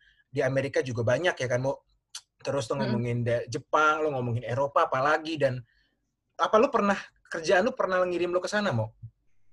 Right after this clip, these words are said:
Speaker 2: Em, jadi sebenarnya kalau kerjaan gue sebelumnya sih ya, karena itu U S company kan.
Speaker 1: Hmm.
Speaker 2: Eh, jadi waktu itu memang terakhir gue sebagai territory business manager. Jadi
Speaker 1: Wih,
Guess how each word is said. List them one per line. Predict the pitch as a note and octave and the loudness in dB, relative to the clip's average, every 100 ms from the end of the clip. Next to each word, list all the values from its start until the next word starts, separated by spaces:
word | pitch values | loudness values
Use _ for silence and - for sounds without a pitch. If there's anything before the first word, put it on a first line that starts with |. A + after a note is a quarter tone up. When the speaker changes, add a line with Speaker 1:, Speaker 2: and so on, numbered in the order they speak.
| - - - - - - - - - | -20 -20 -20 -20 -20 -20 -20 -14 0
Speaker 2:
Em, | A#3+ B3+ B3+ B3+ B3+ | 4 6 6 4 2
jadi | G3+ G3+ B3+ F4 - - | 2 2 2 0 -2 -12
sebenarnya | F#3+ F3+ G#3 B3 | -6 -2 -2 0
kalau | F#3+ F3+ F#3 | 0 0 -2
kerjaan | - F3+ F3 F3+ | -4 -2 0 2
gue | E3+ | 0
sebelumnya | F3 F3 F3 E3 E3+ | 0 -2 -2 -2 -6
sih | F3 | -4
ya, | C#3+ | -4
karena | D3+ D3+ D#3+ | -4 -4 -2
itu | F#3 | 0
U | D#3+ | 0
S | - | 0
company | - D#3+ D3+ D#3+ | -4 -8 -6 -10
kan. | D3+ - D3+ - - | -8 -8 -8 -12 -10
Speaker 1:
Hmm. | C#3+ C#3+ | -6 -2
Speaker 2:
Eh, | D#3 D#3+ D3+ C#3+ D3+ | 0 0 -2 -4 -4
jadi | D3 A3+ | 2 2
waktu | G3 - F3 | 2 2 0
itu | - C#4 C#4 | 4 4 4
memang | F3 F#3+ B3+ B3 | 0 -2 -2 -2
terakhir | F#3 - A#3+ A#3 | -6 -4 -4 -4
gue | E3+ E3 G#3 C4+ - - - _ | -2 2 2 2 -8 -20 -20 _
sebagai | G#3 F3+ F#3 E3 F#3 G3+ G#3+ A#3+ | -4 2 2 2 4 4 4 0
territory | G#3+ F3 E3+ F#3 F3+ G3+ | -2 0 0 -2 -2 -2
business | F3 - F#3 | -2 -6 -8
manager. | F#3 D#3+ D3+ C#3 C#3+ C#3+ D3 | -8 -4 -4 -2 -4 -4 -6
Jadi | D3 D#3 C3+ A2+ | -6 0 0 0
Speaker 1:
Wih, | - - A#2 | -6 -10 -8